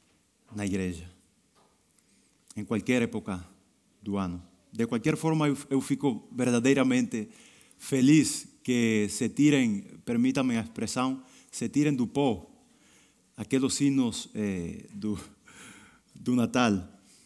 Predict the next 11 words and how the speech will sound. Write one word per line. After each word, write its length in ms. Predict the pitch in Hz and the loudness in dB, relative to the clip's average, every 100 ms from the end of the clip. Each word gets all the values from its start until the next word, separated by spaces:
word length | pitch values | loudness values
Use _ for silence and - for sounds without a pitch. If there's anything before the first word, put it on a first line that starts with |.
| _ _ _ - - _ | _ _ _ -20 -20 _
porque, 1120 | - 107 101 117 113 110 107 101 98 95 87 - - - - - - - | -8 -8 -2 0 2 2 0 0 -4 -6 -8 -12 -20 -20 -20 -20 -18 -4
de 100 | 113 | -2
alguma 220 | 117 143 | 0 2
maneira, 480 | 131 135 170 143 101 82 - - - | 2 2 2 2 -2 -8 -20 -20 -16
eh, 360 | 110 101 98 - | -14 -12 -12 -14
ou 140 | 110 104 | -12 -6
de 120 | 104 | -6
todas 540 | 98 143 165 135 - - | -2 0 2 0 -2 -8
as 120 | 113 | -4
maneiras, 640 | 113 117 139 127 110 - - _ _ _ _ _ _ _ - | -2 0 0 0 -4 -10 -20 _ _ _ _ _ _ _ -12
eh, 520 | 101 92 85 - - | -6 -4 -6 -10 -18